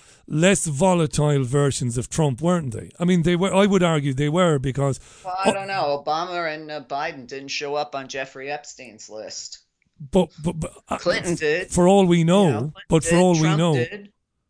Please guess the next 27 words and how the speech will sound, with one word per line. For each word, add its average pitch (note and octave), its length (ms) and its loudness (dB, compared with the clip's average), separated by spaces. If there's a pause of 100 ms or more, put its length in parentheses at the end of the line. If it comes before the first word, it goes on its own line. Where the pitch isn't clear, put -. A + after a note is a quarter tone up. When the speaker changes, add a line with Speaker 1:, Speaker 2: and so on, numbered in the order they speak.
(520)
Speaker 1:
I'd E3 180 2
be F3 100 4
very D#3+ 260 4
surprised D#3+ 540 2
if C3 160 -4
Barack C#3+ 260 0
Obama C3+ 440 0
didn't B2+ 240 -4
know B2+ 160 0
Jeffrey B2+ 400 -2
Epstein. A2+ 320 -8 (240)
But F#3 120 4
the E3 80 6
point A3 280 6
I'm F#3 140 4
making E3 480 2
is, D3 420 -2 (480)
um, E3 400 2 (580)
Obama's F#3+ 720 6
administration D#3+ 880 0
dropped D#3 380 0
more D#3+ 240 2
bombs C#3+ 420 0
overseas C3 800 0 (380)
than C#3+ 600 0
Bush's C#3 500 0
administration, B2 840 -2